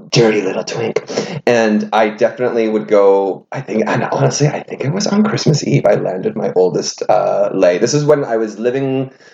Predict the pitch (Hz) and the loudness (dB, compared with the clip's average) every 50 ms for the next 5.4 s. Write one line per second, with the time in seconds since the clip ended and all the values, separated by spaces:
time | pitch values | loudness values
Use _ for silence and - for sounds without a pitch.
0 | - _ - 123 131 - 104 104 101 104 104 104 107 117 147 165 165 156 131 110 | -20 _ 0 2 4 4 6 4 4 4 2 0 -2 -2 0 0 2 2 2 2
1 | 95 92 90 90 92 95 92 101 104 110 101 92 95 92 92 90 90 92 92 95 | 2 0 -2 -2 -2 -2 -2 -2 0 -2 -2 0 0 0 0 0 0 0 2 4
2 | 104 107 107 127 131 - 170 165 180 160 139 107 98 98 92 95 87 - - - | 4 4 2 2 -2 -2 0 2 2 2 2 2 0 0 0 -2 -4 -6 -8 -8
3 | - - 92 90 - - 104 104 104 104 - 78 78 76 85 85 85 85 85 85 | -6 -4 -4 -2 0 2 2 2 2 2 0 -4 -2 -2 -2 0 0 2 0 0
4 | 85 87 87 87 107 - - 107 98 104 110 110 113 98 98 98 87 90 90 87 | 0 -4 -4 -6 -6 -2 0 2 4 4 2 2 4 4 4 4 4 0 -2 -2
5 | 90 87 92 92 92 87 87 - | -2 -4 -4 -4 -6 -6 -8 -8